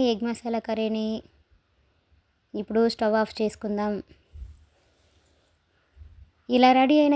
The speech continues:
ఎగ్ మసాలా కర్రీని స్టవ్ మించి కిందకు దించేసి ఇప్పుడు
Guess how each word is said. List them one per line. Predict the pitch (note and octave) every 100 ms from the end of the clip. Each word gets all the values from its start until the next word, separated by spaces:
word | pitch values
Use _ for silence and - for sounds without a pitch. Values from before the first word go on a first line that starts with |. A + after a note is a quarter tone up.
| C#4
ఎగ్ | B3 G#3
మసాలా | B3+ A#3+ B3 A#3+
కర్రీని | A#3+ A#3 A3+ A3+ A3+
స్టవ్ | - A#3
మించి | A#3 A#3 -
కిందకు | A#3 A3+ A3+
దించేసి | G#3+ G#3 - G#3+ - A3 G#3+ G#3+ G#3+ _ _ _ _ _ -
ఇప్పుడు | A3+ A3+ A3